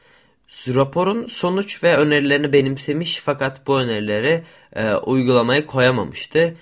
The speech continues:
Çevreden sorumlu merciler o zamandan bu yana el değiştirdi. Artık reform gündemden düşmüş gibi görünüyor.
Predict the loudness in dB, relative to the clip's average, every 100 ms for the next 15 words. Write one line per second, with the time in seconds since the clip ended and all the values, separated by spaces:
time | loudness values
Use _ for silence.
0 | _ -6 0 2 4 2 0 -2 -2 -2
1 | -2 -2 -2 -4 -2 -2 -2 -2 0 0
2 | 0 -4 -6 -10 -14 -20 _ -4 2 2
3 | 0 -4 -6 -2 0 2 2 2 -2 -6
4 | 0 0 0 -6 _ -2 -2 -6 -4 -4
5 | 0 -2 -2 -6 -6 -6 -8 -8 -8 -10
6 | -14 -16 -16 -20 -16 -14 -10 -10 -8 -12